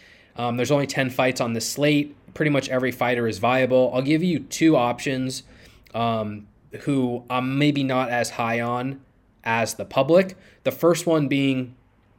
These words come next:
Omar, Omar Morales taking on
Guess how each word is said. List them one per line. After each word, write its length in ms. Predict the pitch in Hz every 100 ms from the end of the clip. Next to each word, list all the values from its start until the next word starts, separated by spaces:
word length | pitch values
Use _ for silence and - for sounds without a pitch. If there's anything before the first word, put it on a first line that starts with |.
| _ _ _ _ - -
Omar, 560 | 151 165 165 143 139 -
Omar 520 | 139 156 151 156 151 120
Morales 640 | 127 120 120 120 113 -
taking 340 | - 127 127
on 320 | 117 117 113